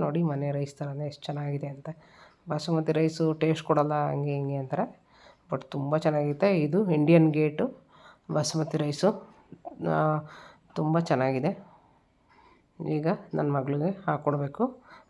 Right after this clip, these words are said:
ನಾನು ಸ್ವಲ್ಪ ತಿಂತೀನಿ. ತುಂಬ ಚೆನ್ನಾಗಿದೆ ಫ್ರೆಂಡ್, ಮಾಡಿ. ಹೀಗೆ ಸಬ್ಸ್ಕ್ರೈಬರ್ ಆಗೋದನ್ನ ಮರಿಬೇಡಿ, ತುಂಬ ಚೆನ್ನಾಗಿರುತ್ತೆ. Thank you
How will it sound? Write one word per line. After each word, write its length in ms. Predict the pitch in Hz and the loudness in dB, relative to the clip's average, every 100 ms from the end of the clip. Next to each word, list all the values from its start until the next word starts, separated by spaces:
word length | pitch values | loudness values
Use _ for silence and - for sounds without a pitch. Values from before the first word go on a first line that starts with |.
| - | -4
ನಾನು 180 | 147 160 156 | 0 0 0
ಸ್ವಲ್ಪ 200 | 156 135 143 147 | 0 0 0 0
ತಿಂತೀನಿ. 380 | 139 139 139 170 - _ _ _ - - _ - - - | 0 0 -4 -4 -10 _ _ _ -20 -20 _ -20 -10 -4
ತುಂಬ 160 | 147 143 143 | 0 0 0
ಚೆನ್ನಾಗಿದೆ 360 | 139 139 143 143 | 0 0 -2 -2
ಫ್ರೆಂಡ್, 220 | 147 151 - 143 | -2 -4 -2 0
ಮಾಡಿ. 280 | 143 147 220 - - _ _ - - - | 2 2 0 -2 -16 _ _ -20 -16 -2
ಹೀಗೆ 220 | 156 156 160 | 0 2 0
ಸಬ್ಸ್ಕ್ರೈಬರ್ 560 | 160 - - 160 151 151 139 | -2 -2 0 0 0 -2 -2
ಆಗೋದನ್ನ 280 | 139 147 156 | -2 0 -2
ಮರಿಬೇಡಿ, 440 | 143 131 131 135 170 - - - - _ _ 160 | 0 -2 0 -2 -4 -8 -20 -20 -20 _ _ 0
ತುಂಬ 200 | 160 165 165 | 0 0 0
ಚೆನ್ನಾಗಿರುತ್ತೆ. 540 | 139 147 143 143 165 165 - - | 0 0 -2 -2 -2 -4 -8 -4
Thank 200 | 147 143 | -2 -2
you 60 | 147 | -4